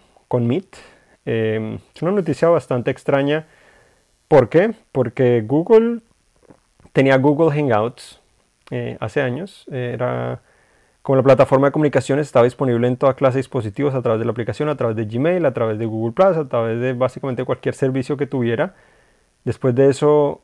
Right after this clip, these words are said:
lo fueron acabando un poco porque lanzaron a, a Google Duo precisamente y también lanzaron otra aplicación de mensajería,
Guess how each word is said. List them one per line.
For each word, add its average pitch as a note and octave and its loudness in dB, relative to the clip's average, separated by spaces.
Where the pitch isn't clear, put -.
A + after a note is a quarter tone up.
lo B2+ -2
fueron C3+ 2
acabando A#2+ 2
un C3+ -4
poco D#3 -2
porque B2+ -4
lanzaron A#2+ -2
a, B2 -2
a A#2+ -4
Google A#2+ -2
Duo D#3 0
precisamente C#3 -4
y D3 -4
también C#3 2
lanzaron D3+ 0
otra C#3+ 0
aplicación C#3+ -2
de C3+ -2
mensajería, C3 -2